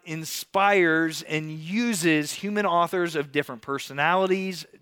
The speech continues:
genres, and generations to write his very words. If you take notes, I'd like you to write it like this.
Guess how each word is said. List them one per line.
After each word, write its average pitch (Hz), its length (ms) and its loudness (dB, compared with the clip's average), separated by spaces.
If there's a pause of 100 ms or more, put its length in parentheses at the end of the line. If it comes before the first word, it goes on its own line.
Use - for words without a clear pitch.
genres, 175 960 2 (1120)
and 156 200 -6
generations 170 1300 -2 (680)
to 170 440 -6 (160)
write 156 520 0 (140)
his 139 560 -2 (100)
very 123 640 -2
words. 98 680 -16 (1120)
If 151 140 -4
you 185 420 0
take 214 380 0
notes, 160 340 0
I'd 156 140 2
like 151 260 2
you 165 60 0
to 151 80 -2
write 131 240 0
it 120 120 -12
like 120 180 -6
this. 101 500 -14